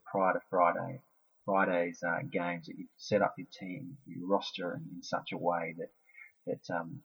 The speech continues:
you know, your non-Origin players are in your starting lineup and your Origin players coming off your bench is probably best. Now, Pete, I mean, Origin's only literally just occurred. We record this on a Thursday night, you know, we're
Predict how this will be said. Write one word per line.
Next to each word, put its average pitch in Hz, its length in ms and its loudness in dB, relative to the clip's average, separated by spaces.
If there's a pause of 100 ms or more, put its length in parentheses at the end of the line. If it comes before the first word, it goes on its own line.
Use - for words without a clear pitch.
(420)
you 95 100 -8
know, 85 100 -4
your 92 180 -4
non-Origin 95 680 2
players 87 300 2
are 87 100 -4
in 92 100 -6
your 87 80 -8
starting 82 540 0
lineup 85 400 -2
and 82 140 -12
your - 180 -6
Origin 85 280 -8 (120)
players 90 280 -4 (120)
coming 90 200 -8
off 87 160 -18
your 85 140 -20
bench 90 300 -4
is - 180 -18
probably 90 400 -6
best. 92 300 -2 (600)
Now, 117 360 4 (420)
Pete, 120 240 4
I 110 40 4
mean, 107 280 -2 (160)
Origin's 123 460 6 (240)
only 110 320 4
literally 127 340 4
just - 160 -6
occurred. 98 340 4
We 95 320 2
record 98 360 2
this 90 120 -8
on 87 120 -2
a 85 120 -6
Thursday 90 480 2
night, 95 360 6
you 90 80 -6
know, 90 180 0
we're 92 300 -2